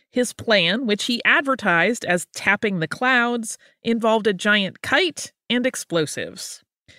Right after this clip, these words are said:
He intended to use the kite to raise a landmine into the clouds with a steel wire running from the kite to the earth. And he would, he said,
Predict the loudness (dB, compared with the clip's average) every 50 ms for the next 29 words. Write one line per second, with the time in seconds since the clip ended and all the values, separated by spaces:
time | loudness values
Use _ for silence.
0 | -20 -20 _ -4 0 0 2 2 2 2 2 2 2 2 0 0 0 2 0 0
1 | 2 0 -2 -2 0 2 2 2 2 0 -2 -2 -2 0 0 0 0 2 2 2
2 | 2 2 2 2 4 4 2 2 2 0 0 0 0 0 -2 -4 -4 -4 -4 -4
3 | -4 -2 -4 -4 -4 -4 -2 0 2 2 2 2 2 0 -2 -4 -8 -12 _ _
4 | _ _ -10 -6 -6 -4 -6 -6 -8 -4 0 2 4 4 2 2 2 2 4 4
5 | 4 2 2 2 0 0 -2 -2 -6 -6 -4 -6 -6 -6 -4 0 0 0 0 0
6 | -4 -4 -4 -4 -6 -4 -4 -4 -4 -4 -8 -12 -14 -16 -16 -18 _ -16 -14 -10
7 | -6 -6 -4 -2 0 2 4 6 6 4 4 0 -4 -4 -2 0 0 0 0 0